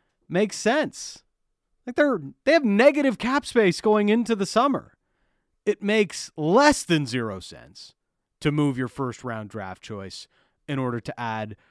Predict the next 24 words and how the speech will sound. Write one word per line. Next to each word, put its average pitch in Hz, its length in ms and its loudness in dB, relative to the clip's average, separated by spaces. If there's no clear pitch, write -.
more 127 720 0
cap 113 340 -8
to 151 100 -6
your 120 160 -4
books 95 540 -12
for 131 240 -8
the 107 80 -14
coming 101 360 -10
years. 92 380 -18
Even 220 240 0
if 202 140 -4
it 175 80 0
is 170 240 0
a 143 100 -6
younger 131 400 -6
player 120 540 -6
on 117 480 -6
a 143 100 -6
not 147 520 -2
very 139 480 -2
expensive 135 640 -10
contract 131 640 -10
right 110 320 -16
now, 139 640 -2